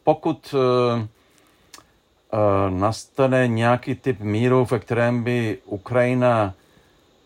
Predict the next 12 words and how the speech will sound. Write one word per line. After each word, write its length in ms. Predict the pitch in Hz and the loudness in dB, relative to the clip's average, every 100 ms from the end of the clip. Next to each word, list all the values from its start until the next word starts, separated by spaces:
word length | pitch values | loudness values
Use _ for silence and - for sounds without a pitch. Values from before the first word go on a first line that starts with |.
| - | -20
si 300 | - - 127 | -16 -6 -6
vydobila 840 | 90 104 131 120 135 123 113 101 | -4 -4 -2 0 2 4 6 4
teda 240 | - 117 | 2 -4
nezávislost 760 | 104 98 139 165 143 - 107 - | -2 0 0 0 -2 -4 -6 -4
na 100 | 101 | -4
Rusku 520 | 95 82 - 69 82 _ | -4 -8 -14 -14 -16 _
a 100 | - | -10
bylo 260 | 95 92 104 | -8 -6 -6
by 120 | 101 | -6
to 140 | 104 107 | -8 -6
teda 200 | 107 107 | -6 -6
přinejmenším 800 | - 120 123 117 - 117 107 | -4 -2 -2 -2 -4 -4 -4